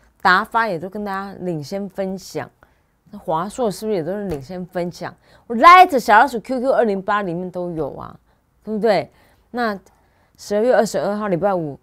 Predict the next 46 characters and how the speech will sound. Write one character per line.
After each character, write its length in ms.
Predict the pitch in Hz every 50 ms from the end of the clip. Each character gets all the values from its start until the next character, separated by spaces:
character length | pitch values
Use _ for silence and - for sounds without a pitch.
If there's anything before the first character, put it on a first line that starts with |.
| _ _ _
我 140 | - - 165
跟 140 | 156 202 208
大 80 | 208
家 220 | 190 185 185 190 190 180
领 180 | 180 170 156
先 180 | 147 175 190 185
分 160 | 185 190 185 175
享 160 | 165 156 156
什 240 | 131 - - 147 127
么？ 180 | 123 107 - - _ _ _ _ _ _ _ _ _ _
你 120 | - 175
昨 160 | 165 - 190 190
天 100 | 220 233
有 80 | 196
看 160 | 170 196 214
我 80 | 202 185
节 180 | 180 185 170 160
目 200 | 170 190 196 185
的 260 | 170 160 156 151 156 -
朋 100 | - 185
友 120 | 185 190 180
你 80 | 156
就 100 | 160 180
知 220 | 185 185 - 165 165
道 300 | - - 185 160 143 139
啊， 140 | - - - _ _ _ _ _ _ _
啊， 120 | - 220
这 60 | 214
张 180 | - 233 214 214
股 140 | 196 - 160
票 220 | 147 175 202 190
是 80 | 180 180
什 200 | - - - 131
么？ 240 | 127 120 - - - - _ _ _ _ _ _ _ _ _ _ _ _ _ _ _ _ _ _ _ _ _ _ _ _ _ _ _ _ _ _ - - _ _ _ _ _ _ _ _ _ _ _ _ _ _ _ _ _
十 180 | - - 175 180
月 80 | 196
二 120 | 156 147 196
十 140 | - - 147
二 100 | 160 190
号 160 | 190 180 165
节 140 | - - 160
目 120 | 165 185
还 100 | 185 170
提 300 | 160 - - 151 143 151
醒 280 | 165 - - - 120 -
啊， 120 | - -